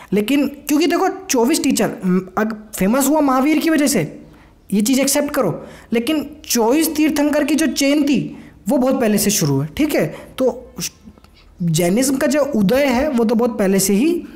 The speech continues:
हो गया था। तीर्थंकर क्षत्रिय थे, हमारे जो वर्तमान महावीर हैं वे क्षत्रिय ही थे, याद रखिएगा। वर्तमान महावीर की बात करते हैं, ट्वेंटी फ़ोर तीर्थंकर हैं और पाँच सौ चालीस बीसी में जन्मे थे।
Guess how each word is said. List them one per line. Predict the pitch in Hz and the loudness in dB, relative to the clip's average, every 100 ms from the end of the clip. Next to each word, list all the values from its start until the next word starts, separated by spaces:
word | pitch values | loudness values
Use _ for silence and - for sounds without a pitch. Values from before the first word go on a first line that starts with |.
| - - - - 214 | -20 -20 -20 -6 -2
हो | 196 | 0
गया | 170 | 0
था। | 135 135 - - - _ - - - - - | 0 -4 -8 -20 -20 _ -16 -16 -14 -18 -2
तीर्थंकर | 277 277 277 277 | 0 2 2 0
क्षत्रिय | 277 240 240 240 233 - | 0 0 0 0 0 -2
थे, | - - - - - | -6 -12 -20 -16 -4
हमारे | 151 170 202 | -2 0 0
जो | 196 208 | 2 2
वर्तमान | 190 202 208 208 | 2 2 2 2
महावीर | 185 196 202 226 | 2 2 2 2
हैं | 233 330 | 2 2
वे | 320 | 0
क्षत्रिय | 311 226 202 208 226 | 0 -2 0 2 2
ही | 269 240 | 2 0
थे, | 143 - | -4 -2
याद | 202 180 | -2 0
रखिएगा। | 156 156 143 131 - - - - - - | 0 -2 -6 -8 -12 -20 -20 -20 -18 -4
वर्तमान | 220 233 240 | -2 0 2
महावीर | 226 220 226 208 | 2 2 2 2
की | |
बात | 214 220 214 | 2 0 0
करते | 214 208 | -2 0
हैं, | 220 214 - - - - - - - - | -2 -2 -10 -18 -20 -20 -20 -20 -20 -6
ट्वेंटी | 180 185 | -2 0
फ़ोर | 202 202 | 2 0
तीर्थंकर | 202 208 208 202 208 202 | 0 0 2 2 2 2
हैं | 208 214 - - - - - - - - - - | 2 0 -4 -20 -20 -20 -20 -20 -20 -20 -16 -4
और | 139 147 | -2 -2
पाँच | 147 175 | -2 -2
सौ | 185 | 0
चालीस | 175 190 170 | 0 0 0
बीसी | 185 190 | 0 2
में | 190 | 2
जन्मे | 175 180 196 | 2 2 0
थे। | 202 | 0